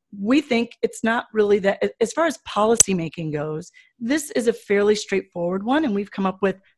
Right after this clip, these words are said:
five easy steps that people can take. And we're gonna talk about these, and we're gonna be referencing an article, which is in the show notes,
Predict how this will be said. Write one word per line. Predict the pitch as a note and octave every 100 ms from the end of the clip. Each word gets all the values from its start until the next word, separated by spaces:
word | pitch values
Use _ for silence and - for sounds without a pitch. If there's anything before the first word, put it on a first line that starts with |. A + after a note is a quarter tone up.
| _
five | _ E3+ E3
easy | F#3 G#3+
steps | B3+ - A4+ A#4 - -
that | G3+ - _
people | - G3+ G#3
can | - G#3+
take. | G#3+ F#3 F3 G3 _ _ _ _ _
And | G3+ F#3+ F#3
we're | F#3+ G3
gonna | G3
talk | G3 D#4
about | B3 G3+
these, | G#3 G3 G3 - -
and | B3+
we're | C4
gonna | B3+ C4
be | B3
referencing | A#3+ C#4+ F4 D#4 B3+ G#3
an | G3 G3+
article, | G3 A3+ C#4+ D#4
which | A3 A3 -
is | F3+
in | F#3
the | C4+
show | C#4 G#3+
notes, | F#3 F3+ - -